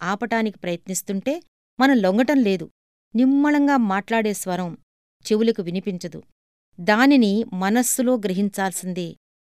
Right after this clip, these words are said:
నీ ముఖం మీద కోమలమైన ఈకతో రాసినట్టు నీ మనస్సు మీద తెలిసి తెలియని ఒత్తిడి ఆయన కలుగజేస్తూ ఉంటాడు. నీ హృదయంలో చిన్న స్వరం పలకటానికే సందేహిస్తున్నట్లు వినిపిస్తూ ఉంటుంది.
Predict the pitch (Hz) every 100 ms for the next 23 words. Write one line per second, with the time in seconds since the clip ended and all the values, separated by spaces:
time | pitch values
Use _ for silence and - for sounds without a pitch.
0 | - 269 254 220 - 294 302 294 294 220
1 | 226 269 285 285 269 247 208 220 240 247
2 | 247 214 196 - 196 185 180 180 190 _
3 | _ _ 247 285 233 208 254 - 285 294
4 | 277 - - 226 233 240 269 277 285 -
5 | 240 233 220 170 202 - 311 247 - 185
6 | 196 - 180 185 214 214 233 233 - 269
7 | 208 175 170 - - _ _ _ _ -
8 | 269 240 214 233 269 247 190 190 208 _
9 | _ _ - 269 285 311 311 - 190 190
10 | - _ _ _ _ - 190 208 233 247
11 | 254 254 269 277 254 226 233 220 202 220
12 | 202 196 190 165 _ _ 196 214 240 240
13 | - - 247 262 233 185 175 156